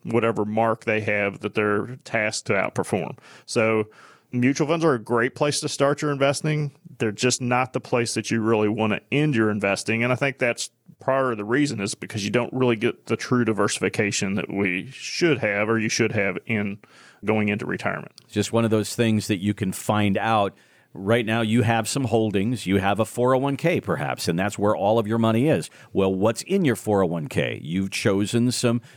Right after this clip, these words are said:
Speaker 2: mutual funds or some index fund or some bonds funds, all these different things. What's in them? And that's one of the things that you can find out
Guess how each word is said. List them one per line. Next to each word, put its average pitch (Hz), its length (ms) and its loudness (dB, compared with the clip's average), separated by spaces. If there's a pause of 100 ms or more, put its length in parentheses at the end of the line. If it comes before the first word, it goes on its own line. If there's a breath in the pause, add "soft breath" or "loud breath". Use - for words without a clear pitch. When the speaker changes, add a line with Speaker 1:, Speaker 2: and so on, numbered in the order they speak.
Speaker 2:
mutual 113 460 2
funds 110 360 0
or 120 120 2
some 117 260 -2
index 110 460 2
fund 110 320 2
or 113 40 2
some 120 220 0
bonds 107 380 0
funds, 113 320 0
all 107 120 4
these 120 140 0
different 107 240 -2
things. 113 160 -4 (240 soft breath)
What's 92 420 0
in 240 260 0
them? 170 260 -2 (240 loud breath)
And 92 440 0
that's 101 280 0
one 120 120 0
of 123 60 2
the 120 80 2
things 120 240 0
that 101 140 -2
you 90 40 -8
can 101 120 2
find 107 340 0
out 110 300 2